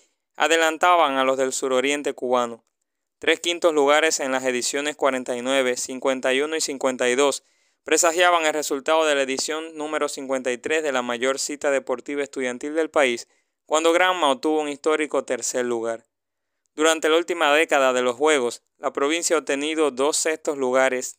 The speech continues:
tres quintos lugares, dos cuartos puestos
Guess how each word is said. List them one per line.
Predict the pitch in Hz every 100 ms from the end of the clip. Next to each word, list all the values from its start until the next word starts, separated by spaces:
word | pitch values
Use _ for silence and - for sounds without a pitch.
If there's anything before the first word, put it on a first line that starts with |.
| _
tres | 139 147
quintos | - 165 160 147
lugares, | 131 127 139 127 117 - _ _ _ _
dos | 160 175
cuartos | - 175 165 151
puestos | - 165 170 165 156